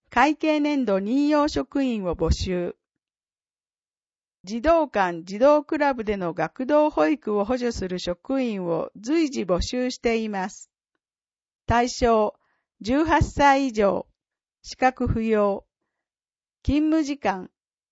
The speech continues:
平日、授業終了後から十九時。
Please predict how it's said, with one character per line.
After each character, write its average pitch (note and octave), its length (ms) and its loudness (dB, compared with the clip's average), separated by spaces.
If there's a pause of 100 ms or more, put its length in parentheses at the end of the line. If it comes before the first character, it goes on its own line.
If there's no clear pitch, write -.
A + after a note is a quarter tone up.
(100)
平 C4 260 6
日、 A#3 560 -4 (680)
授 B3+ 140 0
業 C4 260 4
終 B3 320 -4
了 B3+ 260 4
後 A#3 160 -2
か G3 160 -2
ら F#3 220 -8 (240)
十 C4+ 260 0
九 A#3 200 -4
時。 F3+ 260 -12